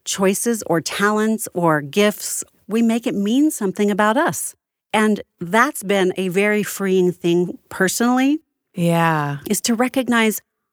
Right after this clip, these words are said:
Speaker 1: it means nothing about me.
Speaker 2: Oh.
Speaker 1: I can celebrate the fact that you just started this business or you did this or
Speaker 2: Yeah.
Speaker 1: you,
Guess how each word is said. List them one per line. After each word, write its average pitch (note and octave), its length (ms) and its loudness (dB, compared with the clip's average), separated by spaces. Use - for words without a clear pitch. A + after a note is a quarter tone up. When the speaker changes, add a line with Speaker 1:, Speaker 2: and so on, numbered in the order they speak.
Speaker 1:
it C#4+ 140 -4
means C#4+ 320 2
nothing D4 640 0
about F3 380 0
me. E3+ 360 0
Speaker 2:
Oh. A3 60 -6
Speaker 1:
I F#4 140 0
can C#4+ 180 4
celebrate G#3+ 600 -2
the A3 80 -2
fact A#3+ 300 -2
that F3+ 100 0
you A#3+ 160 0
just B3 200 -2
started B3+ 360 2
this A#3 160 -2
business E4 480 0
or B3 60 0
you A#3 200 -2
did C4+ 240 -4
this E4+ 320 -2
or C4 80 6
Speaker 2:
Yeah. G4 140 -4
Speaker 1:
you, A#3+ 280 0